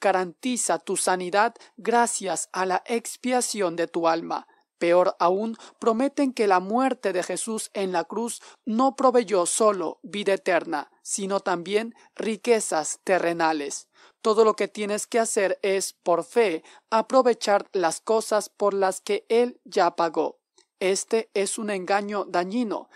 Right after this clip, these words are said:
que toma algo precioso de la obra de nuestro Señor Salvador Jesucristo y lo convierte en una vulgar transacción para placeres pasajeros.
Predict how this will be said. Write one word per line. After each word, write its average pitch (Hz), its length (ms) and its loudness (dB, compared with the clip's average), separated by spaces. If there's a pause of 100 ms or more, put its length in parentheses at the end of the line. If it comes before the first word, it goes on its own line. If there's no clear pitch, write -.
(180)
que 233 140 2
toma 285 300 2
algo 233 500 0
precioso 202 720 -2
de 170 120 -2
la 165 240 0
obra 196 440 0
de 165 140 -4
nuestro 196 460 -4
Señor 185 400 -6
Salvador 175 480 -2
Jesucristo 226 720 -4 (280)
y 247 140 2
lo 220 160 -2
convierte 240 680 -2 (280)
en 233 300 -4
una 269 320 2
vulgar 214 560 -2
transacción 185 920 -4 (360)
para 247 320 2
placeres 196 760 -2
pasajeros. 175 840 -2